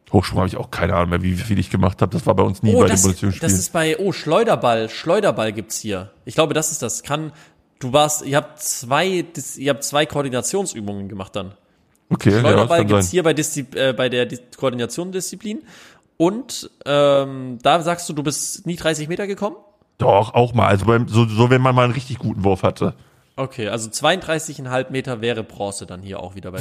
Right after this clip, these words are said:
Speaker 1: Was?
Speaker 2: Schleuderball.
Speaker 1: Bronze?
Speaker 2: Ja. Bronze wäre
Speaker 1: Nee, dann hab ich mehr
Speaker 2: zweiunddreißig Komma fünf.
Speaker 1: geschafft. Ich hatte, ich hatte
Speaker 2: Okay.
Speaker 1: teilweise Goldabzeichen und so immer.
Speaker 2: Gold wäre ab einundvierzig Komma fünf Meter.
Speaker 1: Okay, also vierzig hab ich nicht im Kopf, dass ich jemals vierzig Meter geworfen hab.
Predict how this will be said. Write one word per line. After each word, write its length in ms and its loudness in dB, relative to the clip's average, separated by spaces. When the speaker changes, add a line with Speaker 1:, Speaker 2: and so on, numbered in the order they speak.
Speaker 1:
Was? 460 0
Speaker 2:
Schleuderball. 140 -20
Speaker 1:
Bronze? 540 2
Speaker 2:
Ja. 140 4
Bronze 320 -4
wäre 200 4
Speaker 1:
Nee, 80 2
dann 120 6
hab 100 6
ich 140 0
mehr 0 -
Speaker 2:
zweiunddreißig 60 2
Komma 100 6
fünf. 140 4
Speaker 1:
geschafft. 280 0
Ich 120 -8
hatte, 160 0
ich 160 -4
hatte 120 0
Speaker 2:
Okay. 100 -6
Speaker 1:
teilweise 320 2
Goldabzeichen 680 0
und 100 0
so 140 0
immer. 360 -2
Speaker 2:
Gold 260 0
wäre 220 -2
ab 120 -6
einundvierzig 560 -8
Komma 200 -10
fünf 260 -16
Meter. 380 -16
Speaker 1:
Okay, 160 -8
also 160 -4
vierzig 420 -2
hab 60 2
ich 80 -2
nicht 100 -4
im 80 -4
Kopf, 160 -2
dass 140 -2
ich 80 -6
jemals 320 2
vierzig 320 -4
Meter 240 0
geworfen 360 -2
hab. 240 0